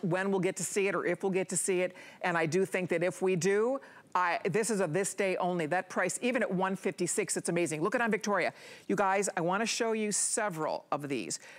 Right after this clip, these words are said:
because you need to understand, we're talking about natural gemstones here. These are natural gemstones. So I'm gonna show you as many <laughs> samples as I can so you can see. This is all ruby zoisite. No two are exact.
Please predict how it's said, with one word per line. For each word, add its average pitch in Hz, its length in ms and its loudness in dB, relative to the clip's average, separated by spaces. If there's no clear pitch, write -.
because 170 360 0
you 165 120 0
need 190 260 0
to 233 60 0
understand, 202 440 -2
we're 143 100 -2
talking 185 520 0
about 208 300 2
natural 190 920 0
gemstones 175 680 -2
here. - 240 -2
These 151 120 -4
are 151 80 0
natural 156 520 0
gemstones. 185 420 -2
So - 80 -2
I'm 156 60 0
gonna 165 60 -4
show 196 140 0
you 170 80 2
as 156 100 -2
many 202 340 2
<laughs> - 140 0
samples 233 420 0
as 190 140 0
I 180 100 -2
can 170 400 -4
so - 140 0
you 202 60 4
can 190 120 2
see. 175 300 2
This 190 180 2
is 220 140 0
all 196 460 4
ruby 190 360 0
zoisite. 175 560 -2
No 185 600 0
two 190 380 2
are 170 140 0
exact. 147 640 -2